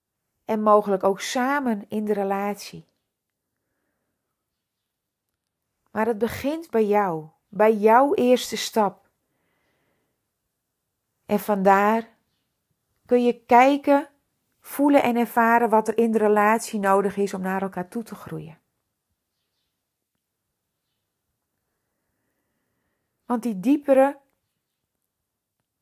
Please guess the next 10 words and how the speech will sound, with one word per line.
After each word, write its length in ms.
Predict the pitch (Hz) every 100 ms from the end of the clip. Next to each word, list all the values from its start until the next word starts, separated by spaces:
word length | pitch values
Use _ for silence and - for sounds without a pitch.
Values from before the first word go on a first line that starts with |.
| _ _ _
emotionele, 1160 | - 233 233 254 254 240 220 240 277 269 269 269 _ _ _ _ _ _ _ _ _ _
intieme 420 | - 277 311 302
verbinding, 600 | - 262 202 277 285 262
die 180 | 240 262
ontstaat 500 | 240 - 262 247 247
niet 200 | 247 247
zomaar. 640 | - 247 247 185 160 160 - _ _ _ _ _ _ _ _ _ _ _ _ _ _ _ _ _
Daar 200 | 220 220
heb 160 | 220
jij 640 | 196 202 202 240 330 -